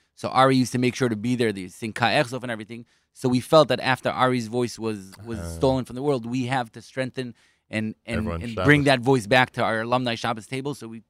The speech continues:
Speaker 1: took out a bencher for our alumni with a letter telling them that, you know, we are continuing stronger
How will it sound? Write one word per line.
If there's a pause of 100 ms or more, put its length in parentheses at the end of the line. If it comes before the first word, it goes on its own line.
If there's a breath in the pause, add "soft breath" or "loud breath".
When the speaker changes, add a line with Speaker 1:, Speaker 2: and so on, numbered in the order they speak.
Speaker 1:
took
out
a
bencher
for
our
alumni (400)
with
a
letter
telling
them
that, (120)
you
know,
we
are
continuing
stronger